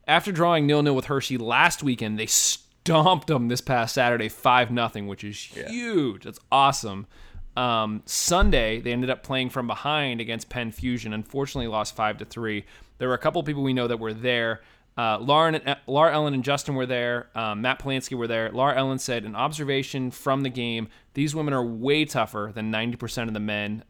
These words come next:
Speaker 1: um, being pushed all over the place with little complaints. They play the ball and the whistle."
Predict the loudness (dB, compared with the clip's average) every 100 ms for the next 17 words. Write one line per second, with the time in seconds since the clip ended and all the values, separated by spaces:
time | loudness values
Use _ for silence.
0 | -8 -6 -6 -4 -4 -6 -6 -6 -2 -2
1 | 0 -2 -4 -4 -4 -4 -6 -8 -6 -8
2 | -8 -8 -6 -10 -10 -6 -4 -2 0 2
3 | 4 4 0 -2 -8 -8 -8 -4 -2 0
4 | -2 -4